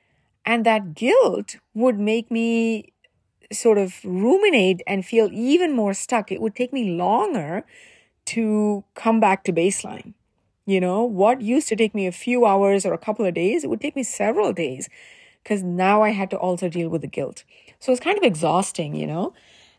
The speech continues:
And I remember feeling sort of hopeless. And so when one of my students recently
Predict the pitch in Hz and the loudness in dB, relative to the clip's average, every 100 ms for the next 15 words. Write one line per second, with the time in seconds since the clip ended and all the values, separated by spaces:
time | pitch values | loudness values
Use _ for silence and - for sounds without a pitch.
0 | _ 240 240 226 240 330 349 226 - 196 | _ 2 2 2 0 2 4 4 0 -2
1 | 226 226 190 175 170 - 180 165 - 202 | 2 2 2 -4 -6 -4 -2 -2 2 2
2 | 208 147 - - - - 190 185 - 196 | 2 -4 -4 -14 -14 -4 -4 -4 -2 2
3 | 190 185 185 - 190 196 185 190 254 294 | 4 4 2 -2 -2 0 0 0 0 0
4 | 196 202 208 - - 214 190 151 - 175 | 2 2 0 -2 -4 -2 -2 -2 -8 -6
5 | 185 - 180 175 165 165 | -4 -4 -6 -2 -2 -2